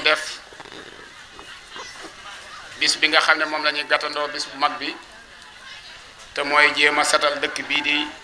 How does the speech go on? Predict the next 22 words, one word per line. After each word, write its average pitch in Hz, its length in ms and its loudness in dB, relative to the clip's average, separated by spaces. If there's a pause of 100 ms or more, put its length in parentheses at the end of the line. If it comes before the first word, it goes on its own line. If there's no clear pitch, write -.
(200)
Daaru 143 220 4
Salaam. 139 280 4 (2250)
Loolu 151 260 4
nag 170 140 2
Yàlla 156 300 2
dogal 151 240 0 (3000)
bi 147 140 4
màggal 151 420 4
gi 147 200 -2
jub, 151 120 -4 (160)
ñu 143 120 -6
defoon 147 360 0
ab 147 140 0
C-, - 260 -4 (220)
C - 200 2
R 156 200 6
D 147 40 -6 (180)
ca 151 80 0
Njaareem 147 440 2 (1500)
ci - 140 -4
kanam 151 340 4
gouverneur 147 460 4